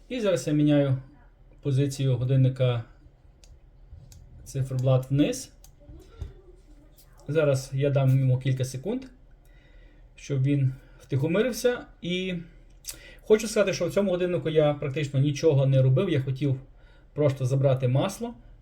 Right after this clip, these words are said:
пос-, е, потім добавити стільки масла, скільки має бути, правильно змастити годинник і подивитися, яка, який буде результат. Е, правда, єдине, що я зробив, як ви бачили, я відкоректував отвір,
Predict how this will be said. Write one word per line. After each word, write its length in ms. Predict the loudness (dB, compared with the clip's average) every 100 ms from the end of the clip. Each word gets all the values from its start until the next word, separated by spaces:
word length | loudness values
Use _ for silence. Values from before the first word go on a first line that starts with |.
| -20 -14 -8
пос-, 220 | -8 -6 0
е, 200 | 2 2
потім 480 | 2 0 0 -4 -8
добавити 460 | -4 0 2 2 0
стільки 280 | -4 -4 0
масла, 300 | 2 0 -2
скільки 460 | -8 -8 -4 -4 -6 -16 -20 -20 -20 -20 -20 -20 -12
має 280 | -2 2 4
бути, 300 | 4 0 -4
правильно 380 | -6 -2 2 2
змастити 380 | 0 -2 -2 -2
годинник 380 | 0 0 -2 -6
і 40 |
подивитися, 460 | -2 0 0 -2 -4
яка, 360 | -4 -4 -8
який 300 | -6 -6 -4
буде 260 | -2 0 0
результат. 520 | 2 0 0 -4 -6 -20 -20 -20 -6
Е, 160 | -4
правда, 300 | 0 2 2
єдине, 300 | -2 0 0
що 360 | -2 0 2 2 0
я 160 | 0
зробив, 280 | 0 2 2
як 120 | 0
ви 80 | 0
бачили, 420 | -2 -2 -2 0
я 160 | 2 2
відкоректував 600 | 0 -4 -6 0 0 2
отвір, 360 | -2 -2 -4